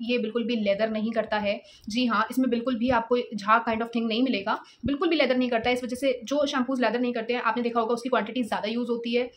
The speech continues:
मतलब, ज़्यादा यूज़ में आती है। And, अ, क्वांटिटी वाइज तो काफ़ी अच्छा था, no doubt, no doubt, quantity, क्वांटिटी वाइज हंड्रेड एमएल का आपको ये product मिल रहा है, फ़ाइव नाइंटी फ़ाइव ये cost करता है, but ये आपको एक trial point में मिल जाता है।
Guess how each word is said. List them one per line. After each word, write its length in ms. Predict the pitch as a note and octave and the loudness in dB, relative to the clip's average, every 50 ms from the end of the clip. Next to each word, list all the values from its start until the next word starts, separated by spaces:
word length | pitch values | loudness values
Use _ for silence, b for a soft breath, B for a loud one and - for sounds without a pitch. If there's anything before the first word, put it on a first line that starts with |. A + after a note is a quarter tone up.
| b b b b | b b b b
मतलब, 120 | A#3 A#3+ G#3+ | -2 2 4
ज़्यादा 360 | A#3 G#3+ G#3+ B3 B3 - - A#3 | 6 6 6 6 4 4 2 0
यूज़ 220 | B3 C4 B3 C4+ | 2 2 4 6
में 60 | D4 | 6
आती 280 | C4+ A3+ G#3 - A#3 B3 | 6 6 4 4 0 0
है। 240 | B3 D4 F4 - - - - B3+ | 0 0 -2 -4 -8 -4 2 2
And, 140 | B3+ C4 C4 | 4 4 2
अ, 80 | C4 - - - - | -2 -8 -8 -2 0
क्वांटिटी 580 | B3+ B3 A#3+ A#3+ B3 A#3+ C#4+ C#4+ C#4+ D#4 F#4+ | 2 4 2 4 6 6 8 8 8 6 6
वाइज 180 | F#4+ D#4+ D#4+ D#4+ | 6 6 6 6
तो 80 | F4 D#4+ | 2 4
काफ़ी 280 | - G#3+ G#3+ - C4+ | 6 6 6 6 2
अच्छा 160 | B3 B3+ G#3 | 0 0 -2
था, 160 | F3 F#3 - - | -8 -8 -4 0
no 160 | A3+ C4 C#4+ | 4 6 6
doubt, 360 | C#4+ A#3 F#3+ - - - C4 | 8 6 6 4 2 2 6
no 100 | D4 D4+ | 6 8
doubt, 200 | C4+ C4+ C#4 C#4 | 8 6 6 4
quantity, 300 | C4+ A#3+ A3+ B3 B3 A#3+ | 2 0 0 0 -2 -4
क्वांटिटी 520 | A#3 - - A#3 A3+ A#3 A3+ A3 A#3 B3 | -4 -6 -6 -2 0 0 0 0 0 0
वाइज 200 | B3 A3 A#3+ C4 | 0 2 2 2
हंड्रेड 240 | B3 A3 A3 B3 B3+ | 2 2 2 2 4
एमएल 200 | B3+ A3+ G#3+ A3 | 2 2 2 0
का 100 | A3+ A3 | 2 0
आपको 160 | G#3+ G#3+ A3+ | 0 0 0
ये 60 | A3+ A3+ | -4 -2
product 280 | A3 G3+ G#3 G#3 - | -2 -2 -2 -2 -4
मिल 160 | G#3+ G#3 G3+ | -4 -4 -2
रहा 240 | G3+ G3+ G3 G3 F#3+ | -2 -2 0 0 0
है, 280 | G3+ G#3 G3 G3+ A3 A3+ | 0 0 0 0 -2 -2
फ़ाइव 220 | A3+ G3+ G3 G3+ | -2 -4 -4 -4
नाइंटी 200 | G3+ G3+ G3+ A3+ | -4 -6 -6 -4
फ़ाइव 260 | - A3 G#3 A3 A#3 - - B B B B B C4 | -2 -2 -2 -2 -4 -8 -14 B B B B B 4
ये 240 | C#4+ C4+ B3+ - - | 6 6 6 6 4
cost 220 | A#3+ B3+ C4+ C4 - | 2 2 2 2 2
करता 180 | C4 - C#4 | 0 2 2
है, 60 | C#4+ | 2
but 120 | C#4+ D4 C#4+ | 2 2 2
ये 60 | D4 | 2
आपको 260 | C#4+ C#4+ D4 D#4+ - - | 2 2 0 -2 -2 0
एक 140 | D#4 F#4 F#4+ | 0 2 4
trial 180 | - E4+ D4+ C#4+ | 6 6 6 6
point 220 | D4 B3+ B3 A#3+ | 6 4 4 4
में 80 | A#3+ A#3 | 2 2
मिल 120 | A3+ A3 | 2 2
जाता 260 | G#3+ G3+ F#3+ F#3+ G3+ | 0 0 0 0 0
है। 180 | G3+ A3 A#3+ | 2 2 0